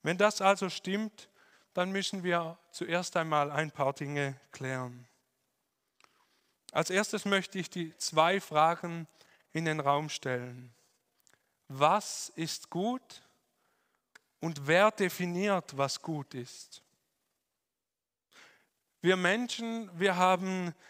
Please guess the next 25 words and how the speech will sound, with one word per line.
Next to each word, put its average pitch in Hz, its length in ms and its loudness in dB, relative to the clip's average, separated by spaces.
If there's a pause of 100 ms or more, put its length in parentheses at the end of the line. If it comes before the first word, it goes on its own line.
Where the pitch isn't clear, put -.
(140)
gewisse 185 540 2
Grundstrukturen, 196 1200 -2
die 180 200 -2
wir 175 180 2
als 156 280 -2
gut 170 280 -8
befinden. 139 680 -8 (1500)
Jedoch 202 380 2
ist 208 220 -2
das 190 180 2
von 170 320 -4
Kultur 202 680 -2 (320)
zu 196 200 -4
Kultur 185 640 -2
sehr 175 280 0
unterschiedlich, 156 840 -6 (640)
was 151 220 -2
gut 196 500 -6
und 180 160 -10
was 185 180 0
schlecht - 440 -4
ist. - 380 -16 (1200)
Ich - 40 -20
möchte 175 300 -2
dazu 180 520 0